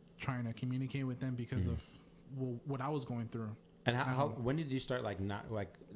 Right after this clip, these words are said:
Speaker 2: may, when did you, like, at what point in your life, like, age-wise, when you were like, "I'm not gonna communicate," like,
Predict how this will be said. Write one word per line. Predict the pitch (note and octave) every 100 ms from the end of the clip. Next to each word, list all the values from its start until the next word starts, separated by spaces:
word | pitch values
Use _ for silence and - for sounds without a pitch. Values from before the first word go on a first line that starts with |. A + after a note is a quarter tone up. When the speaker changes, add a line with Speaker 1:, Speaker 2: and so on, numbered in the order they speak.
| A2+
Speaker 2:
may, | G#2 A#2+
when | A2+ A#2+
did | C3
you, | B2+ A#2+ G#2+
like, | G#2+ A2+
at | A#2
what | B2+
point | - B2 G#2+
in | G#2
your | F#2+
life, | F#2 F#2+ F2+ - - -
like, | G2 - -
age-wise, | G2+ G#2 F2+ F2+ F2+
when | E2+
you | F2+
were | F#2
like, | F2 E2+
"I'm | F2+
not | F2 E2
gonna | E2+
communicate," | - F#2+ F2+ - E2+
like, | D#2 -